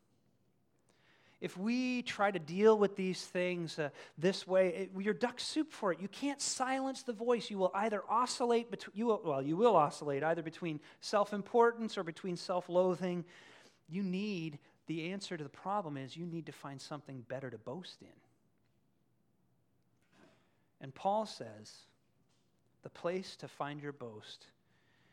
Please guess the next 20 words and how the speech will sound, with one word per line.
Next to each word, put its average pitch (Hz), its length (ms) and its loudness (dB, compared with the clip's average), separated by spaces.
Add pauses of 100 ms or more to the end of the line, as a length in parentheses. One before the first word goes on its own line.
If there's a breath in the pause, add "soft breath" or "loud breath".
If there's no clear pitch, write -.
(180)
is 127 160 -12
in 131 80 -8
the 127 80 -8
cross. - 680 -16 (1700)
Again, 160 420 -2
he 143 80 -4
says, 147 340 -2
"May 143 320 -2
I 190 540 -2
never 165 460 -2
boast 135 640 -6
except - 720 -10
in 143 160 -8
the 123 80 -14
cross 190 600 -2
of 135 140 -6
our 120 160 -4
Lord 175 480 -2 (340 soft breath)
Jesus 147 580 -6 (360 soft breath)
Christ." - 720 -10